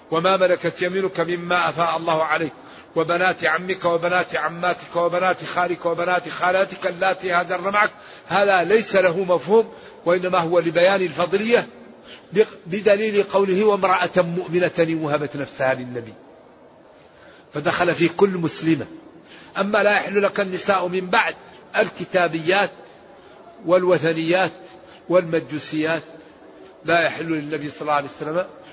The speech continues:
كما قال: "ولا تس-، تع-، تمسكوا بعصام الكوافر"، وقال: "ولا تنكحوا المشركات حتى يؤمن". هذا الذي وبه تنتظم الأدلة،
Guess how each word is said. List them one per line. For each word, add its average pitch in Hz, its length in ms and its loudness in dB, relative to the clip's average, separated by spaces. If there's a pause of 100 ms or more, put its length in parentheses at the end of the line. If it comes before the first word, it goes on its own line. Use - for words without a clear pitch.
(180)
كما 160 200 0
قال: 160 240 -2
"ولا 156 220 0
تس-، 160 500 -8
تع-، 151 460 -6
تمسكوا 160 560 -8
بعصام 151 420 -6
الكوافر"، 165 480 0 (520)
وقال: 170 340 0
"ولا 160 240 0
تنكحوا 151 380 -6
المشركات 151 540 -6
حتى 143 480 -4
يؤمن". 151 340 -4 (1200)
هذا 170 320 2
الذي 156 400 -6 (100)
وبه 180 480 0 (440)
تنتظم 180 460 0
الأدلة، 175 680 -2